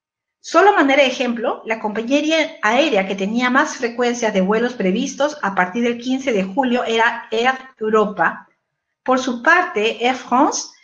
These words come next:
mantiene su previsión para salir a partir de septiembre para Lima, junto con La Habana y Punta Cana. Iberia tiene programado dos vuelos semanales a partir de julio.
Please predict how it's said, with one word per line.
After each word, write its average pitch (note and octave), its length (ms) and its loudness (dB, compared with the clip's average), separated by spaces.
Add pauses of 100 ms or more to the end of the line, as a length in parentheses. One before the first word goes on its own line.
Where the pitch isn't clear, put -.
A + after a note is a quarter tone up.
(140)
mantiene C#4 520 0
su A#3+ 180 -6
previsión G3+ 520 0
para B3+ 160 4
salir A3 380 -2
a - 120 0
partir G3 300 -2
de B3+ 100 -2
septiembre B3+ 880 -2 (300)
para G3 520 2 (200)
Lima, A#3+ 520 -2
junto B3+ 420 -2
con G#3 180 -2
La F#3 60 2
Habana A#3+ 500 2
y G#3+ 60 -10
Punta F#3+ 340 -4
Cana. D3+ 400 -2 (840)
Iberia F#4+ 360 6
tiene G#4 260 2
programado C4+ 640 4
dos C#4 260 2
vuelos D#4 240 2
semanales A#3+ 560 0
a - 80 -2
partir F#3+ 300 -2
de G#3 80 -6
julio. G#3 720 -6